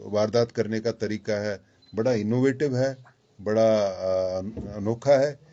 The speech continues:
इसलिए शुरू में हमको भी थोड़ा सा समझ आने में समय लगा, लेकिन अब हमने एक केस पकड़ लिया है और इसमें गति पकड़ ली है इसने, और धीरे-धीरे करके हम, अ, सब जितने हैं इसमें मुलजिम,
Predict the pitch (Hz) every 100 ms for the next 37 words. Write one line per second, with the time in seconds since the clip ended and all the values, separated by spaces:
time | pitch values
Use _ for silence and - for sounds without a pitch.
0 | - - 120 - 143 147 147 127 123 120
1 | 127 135 139 120 120 143 135 131 123 123
2 | 127 - 117 117 104 _ _ - 110 117
3 | 120 117 110 - 110 131 117 107 147 131
4 | 127 131 131 117 117 113 117 120 117 117
5 | 117 113 98 - 131 123 110 123 147 _
6 | _ _ _ 113 110 - 123 117 110 98
7 | - 123 127 104 135 127 127 110 98 -
8 | 127 135 _ _ _ 107 110 110 107 101
9 | 131 127 127 123 123 110 113 151 165 _
10 | _ _ - 113 120 113 113 120 123 -
11 | 143 156 135 123 127 131 120 107 117 110
12 | 123 113 107 123